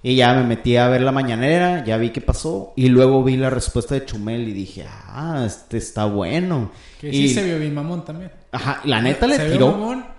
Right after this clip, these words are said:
Speaker 2: y me dio un chingo de risa porque yo soy de Chihuahua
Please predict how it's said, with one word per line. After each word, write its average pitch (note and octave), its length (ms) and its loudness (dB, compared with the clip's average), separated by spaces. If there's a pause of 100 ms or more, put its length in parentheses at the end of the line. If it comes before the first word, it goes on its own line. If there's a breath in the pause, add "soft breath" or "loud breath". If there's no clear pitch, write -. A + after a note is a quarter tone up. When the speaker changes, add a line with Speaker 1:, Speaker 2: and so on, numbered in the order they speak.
(400 soft breath)
Speaker 2:
y C#3+ 80 -8
me C#3+ 120 -4
dio D3+ 80 -2
un D#3+ 100 -4
chingo F#3 180 -4
de D#3 100 -2
risa D3+ 220 -4
porque B2+ 240 -8
yo G3+ 140 -4
soy A3 180 -8 (240)
de A#3+ 180 -12
Chihuahua - 600 -16